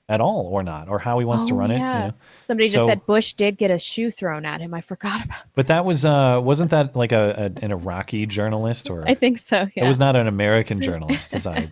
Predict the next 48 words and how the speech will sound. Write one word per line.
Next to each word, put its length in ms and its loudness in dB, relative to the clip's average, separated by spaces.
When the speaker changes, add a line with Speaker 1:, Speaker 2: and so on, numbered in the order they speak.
Speaker 2:
<laughs> 140 -16
Speaker 1:
recall. 540 -10
Uh, 40 -2
Speaker 2:
Oh, 400 4
yeah. 100 0
Speaker 1:
anyway, 300 4
that, 200 0
so 160 4
is, 180 0
Acosta 480 0
will 200 4
be 100 6
back, 340 4
and, 280 0
you 120 0
know, 100 0
as 120 0
much 200 -2
as 80 -2
I 120 2
can't 300 -4
stand 340 0
the 60 2
guy, 320 2
I 40 0
do 220 -4
sort 280 -6
of 140 -10
look 140 -10
forward 360 -10
to 120 -14
the 100 -12
show. 300 -10
So 260 -2
I 80 4
can't 240 4
wait 160 4
till 160 2
Acosta 540 0
comes 260 -4
back 320 0
and 120 -6
questions 500 0
Trump 320 0
about 460 0
the 100 0
Acosta 500 0
rule 380 -2